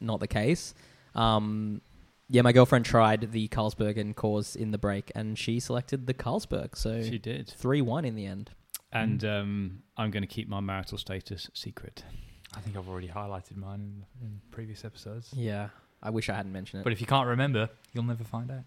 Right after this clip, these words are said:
Speaker 1: I could always
Speaker 2: There
Speaker 1: just
Speaker 2: we go.
Speaker 1: bleep it out.
Speaker 2: All right. Oh, wait.
Speaker 1: Beer
Speaker 2: I
Speaker 1: on the
Speaker 2: did, I still don't mind this one, though.
Speaker 3: Yeah,
Speaker 2: Uh,
Speaker 3: look, it's not the worst.
Speaker 2: I just
Speaker 1: It's
Speaker 2: found
Speaker 1: fine.
Speaker 2: myself going for it, for it, you know, a
Speaker 3: It's
Speaker 2: bit
Speaker 3: just
Speaker 2: more.
Speaker 3: got that classic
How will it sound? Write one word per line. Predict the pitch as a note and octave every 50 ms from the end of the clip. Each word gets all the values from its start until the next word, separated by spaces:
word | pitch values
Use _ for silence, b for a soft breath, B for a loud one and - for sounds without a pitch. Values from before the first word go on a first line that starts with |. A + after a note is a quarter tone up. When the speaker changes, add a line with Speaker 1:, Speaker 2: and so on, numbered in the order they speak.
| - -
Speaker 1:
I | G#3
could | - F#3+ B2+
always | A2+ A2 G#2
Speaker 2:
There | G2+ G#2 G2
Speaker 1:
just | F#2+ A2
Speaker 2:
we | G#2+
go. | G#2+
Speaker 1:
bleep | G#2 F#2+
it | A2+ G#2
out. | G2+ G2+ A2 - - - - - - - - - _ _ _ _ _ - - - - _ _ b b b b b b b b b b b b _ - G#2+
Speaker 2:
All | A2
right. | A#2 A2+ G2+ - - _ _ -
Oh, | G2+
wait. | G2 G2+ - _ _ _ _ - _ _ - _ -
Speaker 1:
Beer | C#3 C3+
Speaker 2:
I | C3
Speaker 1:
on | C3 C3
the | C3 C3
Speaker 2:
did, | C3 B2+ B2+ B2+
I | B2+
still | - - - A3
don't | A#3 A#3 A3+ F3
mind | D#3 D3+ F3 E3 A#2
this | G2 F#2+ - -
one, | - - G2+ G#2
though. | F#2+ F#2 F#2 - - -
Speaker 3:
Yeah, | F#3 G#3+ A3 A3 A3+ A#3 A3 F3+
Speaker 2:
Uh, | - B3
Speaker 3:
look, | C4+ B3 -
it's | A#3 - - - -
not | C#4 B3
the | F#3 D3+
worst. | A#2 G#2+ G#2 G2 G2+ G#2 G#2 -
Speaker 2:
I | D3+ D#3
just | F3 - B2+
Speaker 1:
It's | B2
Speaker 2:
found | E3+ C#3+
Speaker 1:
fine. | C#4 C#4+
Speaker 2:
myself | D#3 C#3+ C3 -
going | - C#3+ B2+ A2
for | A#2+ A#2+
it, | - -
for | - - A#2+
it, | A2+ - -
you | C3+ B2
know, | G2 F#2
a | G#2+ A#2
Speaker 3:
It's | C#3+ C3 B2+
Speaker 2:
bit | C#3+
Speaker 3:
just | D#3 C3 A2+ -
Speaker 2:
more. | F#3+
Speaker 3:
got | -
that | D#3 D3 - -
classic | - - C#3 C3+ - - C3+ B2 -